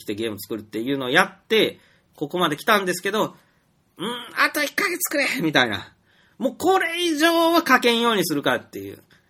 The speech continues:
あの、「賞味一週間でできるかもしれへんけど、一ヶ月くれ」みたいな。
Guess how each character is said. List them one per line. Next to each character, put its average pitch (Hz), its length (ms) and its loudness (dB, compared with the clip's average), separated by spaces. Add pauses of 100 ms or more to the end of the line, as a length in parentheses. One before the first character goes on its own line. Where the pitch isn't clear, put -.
(160)
あ 160 120 0
の、 160 380 -2 (680)
「賞 277 260 8
味 254 140 0
一 226 40 0
週 277 300 0
間 240 240 6
で 220 100 2
で 208 140 2
き 240 100 -6
る 202 80 -10
か 214 140 0
も 214 80 -4
し 208 120 -2
れ 196 80 2
へ 208 80 -2
ん 196 100 -6
け 196 120 -2
ど、 220 220 0
一 233 160 -12
ヶ - 140 0
月 302 200 -2
く 330 80 0
れ」 214 360 6
み 180 80 -6
た 127 120 -2
い 117 60 -6
な。 107 140 -10